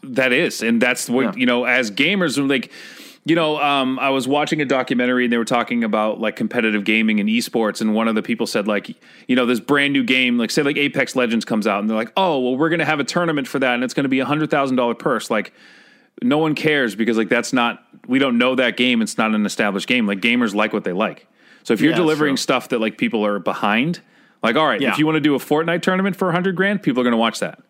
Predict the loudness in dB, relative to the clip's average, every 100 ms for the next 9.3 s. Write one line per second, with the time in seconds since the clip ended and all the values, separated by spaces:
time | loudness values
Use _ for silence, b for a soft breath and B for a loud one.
0 | b b b b b 0 2 2 2 0
1 | 2 2 2 2 2 2 2 2 2 2
2 | 0 2 0 0 -2 -2 0 -2 -2 -4
3 | -6 -12 _ _ _ _ _ _ _ -2
4 | 0 2 2 2 2 0 -2 -10 _ _
5 | _ _ -6 -4 -4 -6 _ -10 -6 -6
6 | -4 -2 0 0 0 2 2 -2 -4 -4
7 | -2 0 0 0 0 0 0 0 2 2
8 | 2 2 2 0 0 0 2 0 0 0
9 | 0 -2